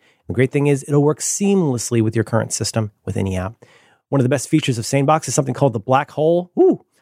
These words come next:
all you need to do is move an unwanted email into your black hole folder. You'll never hear from that sender again. <laughs> Ha ha, Hakuna Matata. With SaneBox, you can set up email reminders, snooze your email, and so much more. Uh, th-, this is a good app. You gotta get this thing going. This is a service that can save you a ton of time. If you get a lot of email,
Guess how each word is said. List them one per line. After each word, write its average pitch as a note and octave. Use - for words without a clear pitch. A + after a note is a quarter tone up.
all D#3
you F#3
need F#3+
to E3+
do G#3+
is C#3
move G#3
an F3
unwanted G3+
email F3
into F3
your D#3
black C#3
hole C3
folder. G#3+
You'll E3
never C3+
hear D3+
from C3
that B2+
sender C3+
again. C#3+
<laughs> -
Ha -
ha, E3
Hakuna D#3+
Matata. A#2
With A#2
SaneBox, C3+
you B2+
can A#2
set C3
up A#2
email D3
reminders, C3
snooze C3+
your C3
email, C3
and A2+
so C3
much B2+
more. B2+
Uh, C3+
th-, F3+
this G3
is F#3+
a C#3
good A2+
app. A2
You C#3+
gotta C3+
get A2+
this A#2
thing A2+
going. A2+
This B2
is B2+
a B2+
service D#3+
that -
can B2+
save A#2+
you A#2
a A2+
ton A#2+
of A2+
time. A#2
If C3
you F3
get F#3
a F3
lot D3
of C3
email, A#2+